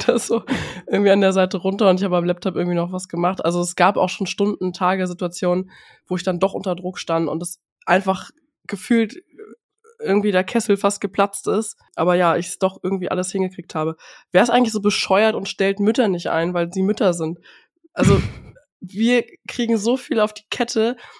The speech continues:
Speaker 1: wir sind so gut organisiert, wir können unter so viel Druck arbeiten. Das ist doch, wär so, es ist so verschenkt, wenn man einfach Mütter nicht einstellt, wenn man glaubt, irgendwie, die sind blöde Glocken oder sowas.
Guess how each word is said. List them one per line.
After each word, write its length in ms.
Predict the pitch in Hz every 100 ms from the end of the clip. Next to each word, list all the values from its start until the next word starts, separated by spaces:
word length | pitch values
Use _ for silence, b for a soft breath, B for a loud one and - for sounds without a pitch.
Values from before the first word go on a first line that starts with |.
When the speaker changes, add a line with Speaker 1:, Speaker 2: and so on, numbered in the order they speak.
| _
Speaker 1:
wir 100 | 214
sind 160 | 202
so 120 | 175 240
gut 160 | 226
organisiert, 680 | 170 202 202 196 220 226 220
wir 80 | 185
können 240 | 214 196
unter 220 | 202 196
so 120 | 190
viel 140 | 220 208
Druck 240 | 196 190
arbeiten. 560 | 160 208 196 - 185 202 -
Das 120 | 180
ist 100 | -
doch, 140 | 185 - - -
wär 200 | 185 185
so, 320 | 180 196 190 _
es 220 | - -
ist 100 | -
so 60 | 196
verschenkt, 640 | - 202 - 202 208 220
wenn 80 | 185
man 100 | 175
einfach 200 | 180 185
Mütter 240 | 190 185
nicht 140 | 175 180
einstellt, 320 | 175 185 170
wenn 80 | 175
man 100 | 165
glaubt, 280 | 170 170 - B B B
irgendwie, 500 | 180 180 175 175 160 - _
die 60 | 185
sind 240 | 175 175
blöde 200 | 180 175
Glocken 360 | 175 180 185 170
oder 200 | 151 160
sowas. 420 | 160 160 170 -